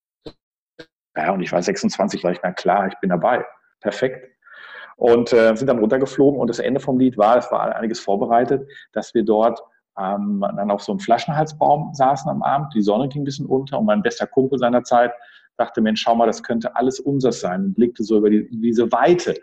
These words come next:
über dieses grenzenlose, äh, weite Land. Und, ähm, dachte ich, „Ja, ja, machen wir.“ Und dann haben wir dort fünftausendfünfhundert Hektar erworben und beschlossen, dort dann eine Lodge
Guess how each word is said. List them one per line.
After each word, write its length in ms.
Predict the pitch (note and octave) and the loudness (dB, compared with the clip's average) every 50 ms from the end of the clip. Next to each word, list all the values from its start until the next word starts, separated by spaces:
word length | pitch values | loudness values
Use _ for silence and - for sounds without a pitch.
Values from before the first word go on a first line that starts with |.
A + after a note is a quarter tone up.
| - - - _ | -14 -20 -20 _
über 100 | - A2 | -2 2
dieses 280 | A2 A#2+ A#2+ A2+ G#2+ - | 4 4 4 4 0 -2
grenzenlose, 1120 | - A#2+ A2+ B2+ D#3 E3 D#3+ - C3 A2+ G#2+ G#2 G#2 G2+ G2 F#2 G2 G#2 F#2 F2+ E2+ - _ _ _ _ _ _ _ _ _ - | -4 -2 0 0 0 -2 -2 -2 0 2 2 4 4 4 4 6 6 4 2 0 -4 -6 _ _ _ _ _ _ _ _ _ -4
äh, 180 | G2+ G2 F#2+ | -4 -2 0
weite 260 | G2 G2+ A2 G#2 - | 2 2 2 2 2
Land. 400 | G#2 G2 F#2+ F2+ G2+ C3 D3 - - - _ _ _ - - - - - _ _ _ _ | 2 2 2 2 0 -4 -6 -10 -12 -18 _ _ _ -20 -20 -20 -20 -20 _ _ _ _
Und, 380 | - A#2+ A2+ A2 A2+ A2+ - | 0 2 2 2 2 2 2
ähm, 720 | A#2+ A2 G#2+ G#2+ G#2+ G#2 G#2+ G#2+ G#2+ G#2+ G#2+ G#2+ G#2 G#2+ A2 | 2 4 4 4 4 4 2 2 2 2 0 -2 -2 -4 -4
dachte 260 | - G#2+ - - - A2 | -4 -4 -4 -2 -2 -2
ich, 80 | - | 2
„Ja, 360 | - A2+ C#3+ F#3+ G#3 - - - _ - | 2 2 2 2 0 -2 -8 -16 _ 0
ja, 360 | A2 B2+ F3 A3+ B3 G#3+ - - - - - | 2 4 4 4 2 2 -2 -6 -12 -14 -6
machen 300 | - D#3+ F3 - B3 F#3 | -6 -4 -2 2 2 2
wir.“ 180 | B2 G#2 E2+ - | 4 2 2 0
Und 640 | - - _ _ _ _ _ _ _ _ _ _ G#2 | -6 -12 _ _ _ _ _ _ _ _ _ _ -4
dann 160 | A2+ G#2 F#2 | -4 -2 0
haben 220 | F#2 G2 G#2+ A#2 B2+ | 0 0 0 2 2
wir 80 | C#3 | 2
dort 280 | C#3 B2+ A#2 G#2+ A#2 A2+ | 2 2 2 2 2 0
fünftausendfünfhundert 1120 | - D3+ D#3 D3 - - C3+ B2+ C3+ C3+ - - - G#2+ G2+ F#2+ G2+ B2 B2 B2 B2 - | -2 -4 -4 -4 -4 -2 -2 -2 -2 -2 -6 -6 -4 -4 -4 -4 -4 -4 -2 -2 -2 -4
Hektar 300 | - - - - - - | -6 -6 -6 -6 -6 -4
erworben 440 | G#2 F#2+ F2 F2 F2+ F#2 - - - _ _ _ _ _ _ _ _ _ _ _ _ _ _ _ _ _ _ _ _ - - - - | -4 -4 -4 -2 -2 -2 -4 -6 -12 _ _ _ _ _ _ _ _ _ _ _ _ _ _ _ _ _ _ _ _ -20 -18 -12 -10
und 120 | G#2+ F#2+ | -6 -4
beschlossen, 640 | A2+ G#2 - - A2+ A2+ B2+ B2+ - - F3 F3 E3 | -4 -4 0 2 2 2 2 2 0 0 0 0 2
dort 380 | C3 G#2+ F#2+ G2+ A2+ A#2+ - A#2 | 2 4 4 4 2 2 2 0
dann 140 | A#2 B2+ | 0 2
eine 260 | - - G#2+ B2+ D3 C#3+ | 0 0 0 2 4 4
Lodge 220 | A#2+ G#2+ - - | 4 4 2 0